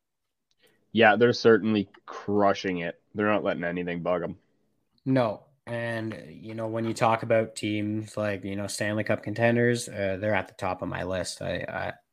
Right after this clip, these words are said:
Speaker 2: I, I truly think if they would have beat Tampa last year, uh, they would have went all the way as well. So just throwing that out there. They just didn't have the goaltending in that first round to do it.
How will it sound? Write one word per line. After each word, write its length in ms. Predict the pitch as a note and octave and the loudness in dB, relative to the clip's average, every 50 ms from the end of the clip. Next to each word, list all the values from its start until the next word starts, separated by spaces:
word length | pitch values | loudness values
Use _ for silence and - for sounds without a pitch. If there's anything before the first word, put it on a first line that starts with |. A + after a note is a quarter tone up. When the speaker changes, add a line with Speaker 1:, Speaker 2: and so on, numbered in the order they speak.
| _ _ - | _ _ 2
Speaker 2:
I, 160 | G2+ G2+ G#2 | 4 6 6
I 220 | G#2 G#2 - - - - - - - - - - - - - - _ _ | 8 6 6 4 0 -6 -10 -12 -12 -12 -12 -14 -14 -16 -18 -20 _ _
truly 560 | - - - F3 G3+ A#3 A#3+ A#3+ A3 G#3 F#3+ | 0 6 10 12 12 12 12 12 12 12 12
think 460 | E3 - F3+ D#3 D#3 D3 D3 - - _ _ _ _ _ _ _ _ _ _ - | 10 8 6 8 8 6 4 0 -6 _ _ _ _ _ _ _ _ _ _ -8
if 180 | C#3 C3 - | -8 -6 -6
they 180 | - D3 C#3+ D3 | -4 -2 0 0
would 160 | C#3+ D3 C#3 | 0 0 0
have 80 | C3+ C3 | -2 -2
beat 220 | C3 B2+ C3 - | -2 -4 -4 -6
Tampa 340 | - - B2 A#2+ A#2+ - C3+ | -6 -6 -6 -4 -4 -2 -2
last 440 | B2 A#2+ A2+ A#2 A#2+ B2 - - B2+ | -2 -2 -2 -2 -2 -4 -6 -8 -6
year, 300 | B2+ C#3 D3+ D3+ D3+ _ _ _ _ _ _ _ _ _ _ _ - | -6 -4 -6 -6 -8 _ _ _ _ _ _ _ _ _ _ _ -12
uh, 260 | A2+ A2+ A2 G#2+ G#2 | -10 -8 -6 -6 -6
they 160 | G#2 A2 G#2+ G2+ | -6 -6 -6 -6
would 160 | G#2 G#2 G2+ | -6 -6 -6
have 80 | G2+ | -6
went 180 | G2 G2+ F#2+ F#2+ | -6 -6 -8 -8
all 140 | F#2+ F#2+ F#2+ | -10 -10 -10
the 80 | F#2 | -8
way 220 | F2 E2+ E2+ E2+ F2 | -8 -8 -8 -8 -8
as 120 | F2+ F#2+ | -10 -10
well. 360 | F#2+ F2+ F2+ E2+ - - - _ _ _ _ _ _ _ _ _ _ _ _ _ _ _ _ | -10 -10 -10 -10 -10 -12 -14 _ _ _ _ _ _ _ _ _ _ _ _ _ _ _ _
So 340 | - - - - - - C3+ - _ _ _ _ _ _ - - _ _ _ | -18 -14 -14 -12 -12 -14 -16 -18 _ _ _ _ _ _ -20 -20 _ _ _
just 340 | - - A#2+ A#2+ A#2+ - - | -2 2 2 2 2 2 0
throwing 320 | - C3 B2+ C3+ C#3 D3 | 4 8 8 8 8 8
that 160 | D#3 D3 D3 C#3+ | 8 8 8 10
out 240 | C3+ B2 A#2+ - | 8 8 8 4
there. 300 | - A#2+ A#2 A#2 A#2 A#2 A2 | 2 2 2 4 2 2 0
They 160 | A2+ A#2 A#2 | -2 -4 -4
just 220 | A#2 A#2 - - | -4 -6 -8 -6
didn't 240 | - A#2 A2+ B2 B2+ | -6 -4 -4 -4 -2
have 220 | B2 B2+ B2+ A#2+ A2+ | -2 -2 -2 -2 -4
the 60 | B2 | -6
goaltending 540 | - A#2+ A#2 A#2 A2+ - B2 A2+ A2+ A2 A2 | -4 -4 -4 -4 -6 -6 -6 -6 -4 -6 -6
in 100 | G#2+ A2 | -4 -4
that 200 | A2+ G#2+ G#2 - | -6 -6 -6 -6
first 240 | A#2+ A2+ A2 - | -6 -6 -6 -4
round 240 | A2+ A2+ A2+ A2+ A2+ | -4 -4 -4 -4 -6
to 40 | A#2 | -6
do 200 | A#2 A2+ C3 D3+ | -6 -2 0 0
it. 200 | C#3+ - - - | 0 0 -4 -10